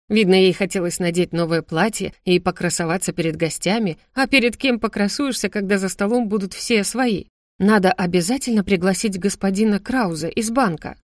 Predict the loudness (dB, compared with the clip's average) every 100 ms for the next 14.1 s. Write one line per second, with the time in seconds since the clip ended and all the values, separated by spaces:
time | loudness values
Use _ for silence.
0 | _ _ -2 0 2 4 4 4 2 0
1 | -2 -2 0 2 2 2 0 2 2 2
2 | -2 -6 -6 -4 -6 -8 2 4 6 4
3 | 4 2 4 4 2 2 2 2 0 -2
4 | -2 -2 -2 -2 0 -2 -2 -4 -6 -10
5 | -16 -16 _ 2 4 2 -2 -4 -2 -2
6 | -2 -2 -2 -2 -2 -2 -2 -4 -6 -6
7 | -6 -6 -6 -8 -12 _ -8 -2 0 0
8 | -2 -4 -4 -4 -4 -6 -8 -16 _ _
9 | _ 2 4 6 4 2 0 0 -2 -2
10 | -4 -8 -12 -16 _ _ _ 6 6 6
11 | 4 4 2 0 0 2 2 0 -2 -2
12 | 0 0 0 -2 -2 -2 0 -4 -10 -4
13 | -4 -2 0 0 0 2 0 -2 -8 -14